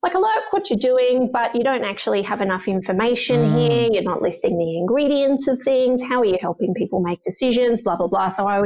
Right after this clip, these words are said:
Speaker 1: I guess I would look at those websites and go, "Okay, but there's still a lot of things that are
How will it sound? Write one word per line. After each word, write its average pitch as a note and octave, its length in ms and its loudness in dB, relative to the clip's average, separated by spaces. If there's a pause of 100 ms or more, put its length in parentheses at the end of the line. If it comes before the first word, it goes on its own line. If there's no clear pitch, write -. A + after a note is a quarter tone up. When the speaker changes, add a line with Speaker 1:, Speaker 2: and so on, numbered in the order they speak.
Speaker 1:
I A3 80 -2
guess A3 180 -2
I F#3 80 -2
would F#3+ 120 2
look A#3+ 200 0
at - 80 -2
those E3+ 220 -2
websites F3+ 500 -2
and F3+ 80 -6
go, E3+ 140 -4
"Okay, E3+ 320 -2
but F3 240 0 (1000)
there's F3+ 180 0
still F3 220 0
a E3 60 2
lot F3+ 160 0
of F3 120 -2
things F#3 300 0
that F#3 120 0
are E3 280 -2